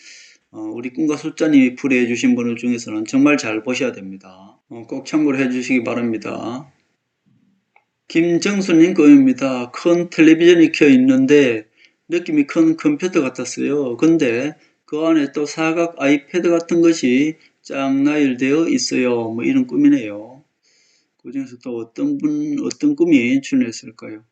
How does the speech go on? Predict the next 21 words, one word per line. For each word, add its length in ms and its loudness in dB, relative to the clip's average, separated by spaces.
꿈과 240 -8
숫자님이 480 4
역시 440 0
풀이해 300 0
주신 300 0
분 200 0
중에서 360 -6
삼십사 800 0
번이 160 2
있습니다. 360 -6
삼십사 540 -14
번. 420 -18
우리 180 -8
꿈과 360 -4
숫자님이 640 0
풀이해 340 4
주신 400 2
번호는 380 2
많지 360 0
않습니다. 720 -2
그중에서 500 -8